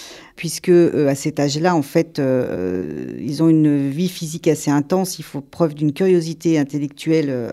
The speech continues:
insatiable. Et pour nous, euh, les accompagner, ils vont raisonner plus objectivement. C'est vraiment une tranche d'âge très importante. En fait, on a commencé à travailler à l'école primaire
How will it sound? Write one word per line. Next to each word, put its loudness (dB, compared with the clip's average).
insatiable. -2
Et -2
pour -2
nous, 4
euh, 2
les 0
accompagner, 2
ils -2
vont -4
raisonner 0
plus -6
objectivement. 0
C'est -2
vraiment 0
une 2
tranche 0
d'âge -2
très -2
importante. -6
En -2
fait, 0
on 4
a 2
commencé -2
à 2
travailler 0
à 0
l'école -2
primaire -2